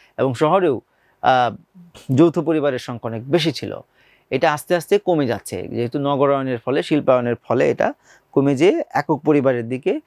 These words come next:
পরিবারগুলো অগ্রসর হচ্ছে। একক, সুতরাং একক পরিবারের সংখ্যা বাড়ছে এবং যৌথ পরিবারের সংখ্যা কমছে। শহরে সীমিত আয় ও বাসস্থান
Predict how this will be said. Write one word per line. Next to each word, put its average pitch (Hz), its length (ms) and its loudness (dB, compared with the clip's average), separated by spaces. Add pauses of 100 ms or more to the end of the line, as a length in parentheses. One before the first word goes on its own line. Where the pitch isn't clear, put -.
(220)
পরিবারগুলো 120 540 2
অগ্রসর 110 380 -4
হচ্ছে। 95 260 -10
একক, 113 220 -6 (320)
সুতরাং 180 460 2 (360)
একক 196 400 0 (120)
পরিবারের 143 400 2
সংখ্যা 117 320 -8
বাড়ছে 185 420 0 (380)
এবং 143 240 0
যৌথ 185 240 6
পরিবারের 117 400 -4
সংখ্যা 175 400 0 (580)
কমছে। 233 320 2 (1600)
শহরে 196 320 6
সীমিত 285 520 2
আয় 156 540 2
ও 160 140 -2
বাসস্থান 185 640 -2